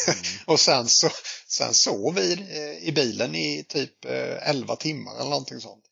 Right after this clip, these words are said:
Speaker 2: Jag menar, idag, eh, vet man ju lite mer att det, ja, vi hade nog kanske fått ännu mer fisk än vi hade suttit kvar och fiskat in i mörkret, men det kände man ju inte till på den tiden.
Speaker 1: Nej. <laughs>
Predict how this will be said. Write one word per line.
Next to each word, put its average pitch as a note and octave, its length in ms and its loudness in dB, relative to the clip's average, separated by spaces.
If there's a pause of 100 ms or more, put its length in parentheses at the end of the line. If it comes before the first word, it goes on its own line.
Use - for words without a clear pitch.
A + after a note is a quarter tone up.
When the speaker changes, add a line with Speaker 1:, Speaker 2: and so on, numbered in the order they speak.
(280)
Speaker 2:
Jag - 80 -20
menar, C3 220 4
idag, B2+ 540 4 (120)
eh, C3 640 -4
vet C3 300 0
man B2 160 0
ju B2 140 2
lite B2 240 -2
mer A#2 360 0
att - 240 -10
det, A#2+ 320 -4
ja, A#2+ 220 4 (120)
vi C3 80 -2
hade B2+ 280 -2
nog B2+ 220 -8
kanske C3 300 -2
fått B2 200 -2
ännu A#2+ 240 2
mer D3 160 -2
fisk - 300 -4
än B2 140 -6
vi A#2 80 -10
hade G#2+ 120 -6
suttit - 280 -6
kvar A2+ 180 4
och A2 120 6
fiskat A#2 400 0
in A2 160 -8
i G#2+ 40 -12
mörkret, G#2+ 560 -8
men A#2+ 200 -10
det D#3+ 460 2
kände D3+ 260 -2
man D3 120 -8
ju - 20 -10
inte - 160 -14
till A#2 200 -2
på - 100 -2
den A2+ 160 0
tiden. - 220 0 (720)
Speaker 1:
Nej. G#2+ 580 -2 (300)
<laughs> - 460 2